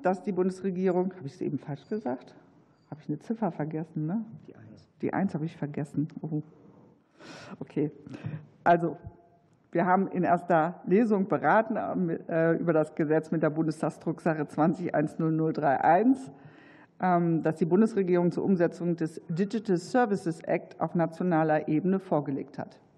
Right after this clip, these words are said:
Speaker 1: Seit dem siebzehnten Februar zweitausendvierundzwanzig gilt der D S A vollumfänglich für Anbieter digitale Dienste und soll durch europaweit harmonisierte Vorschriften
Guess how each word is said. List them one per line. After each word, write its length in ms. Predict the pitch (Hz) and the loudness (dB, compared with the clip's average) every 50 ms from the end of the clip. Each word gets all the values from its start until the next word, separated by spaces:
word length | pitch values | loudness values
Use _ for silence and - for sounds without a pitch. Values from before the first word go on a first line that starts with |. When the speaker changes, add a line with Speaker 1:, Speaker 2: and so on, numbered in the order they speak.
| _ _ _ - - - - - - - - _ | _ _ _ -20 -20 -20 -20 -20 -20 -20 -14 _
Speaker 1:
Seit 220 | - 208 277 262 | 4 4 4 6
dem 140 | 320 277 240 | 4 4 4
siebzehnten 480 | 254 262 - - 285 254 240 226 226 | 4 2 0 -2 0 2 4 4 4
Februar 600 | 214 - 240 240 254 208 - 220 226 220 214 214 220 | 2 2 0 0 0 0 0 4 4 4 4 4 0
zweitausendvierundzwanzig 1300 | - - 175 185 190 - 185 180 - - 214 214 226 247 240 - - 214 233 233 254 254 - - - | -2 -2 -2 -2 -2 -4 -8 -10 -4 0 2 4 4 4 2 2 2 2 2 2 2 0 -2 -2 2
gilt 560 | 175 208 208 240 277 294 277 - - - - | 4 6 8 8 6 4 2 -2 -10 -6 0
der 120 | 185 175 170 | 0 0 2
D 260 | 160 - 202 196 185 | 2 0 2 4 4
S 240 | 170 185 180 - - - - | 4 2 2 -2 -4 0 2
A 340 | 170 175 214 226 214 - - | 4 4 4 4 2 -2 -8
vollumfänglich 1200 | - - - - 247 240 277 - - - 220 226 226 - 240 208 214 214 208 202 208 208 - - | -12 -8 0 4 4 4 4 2 0 2 2 2 2 2 2 2 4 4 4 4 2 2 -2 -8
für 300 | - - 247 269 254 - | -4 0 4 4 4 4
Anbieter 480 | - - 214 196 196 208 202 - 208 190 | 4 4 4 4 2 0 2 2 2 2
digitale 640 | 185 190 180 190 180 - 208 180 175 180 175 170 | 2 0 0 -2 0 2 2 4 4 4 4 2
Dienste 520 | 165 160 180 208 220 233 226 - - 202 180 | 0 2 2 4 4 4 4 2 0 0 0
und 160 | 156 143 - | 0 0 2
soll 320 | - 170 180 175 175 - - - - - - - - - | 4 4 6 4 4 2 -4 -10 -18 -20 -20 -20 0 4
durch 320 | 185 175 170 175 - - | 4 6 6 4 0 -2
europaweit 880 | 170 165 170 208 208 - 240 202 180 165 175 170 170 165 170 - - - | -2 0 2 0 2 4 4 4 4 6 6 6 4 4 0 -8 -4 -2
harmonisierte 720 | 175 180 180 175 170 170 170 156 156 208 247 262 254 233 226 | 0 2 2 2 2 0 0 0 2 2 2 2 2 -4 -10
Vorschriften 840 | - - 202 185 196 190 - - 185 185 185 - 190 185 180 180 | -4 0 2 2 2 0 -2 -2 -2 -2 -2 -4 -4 -4 -4 -4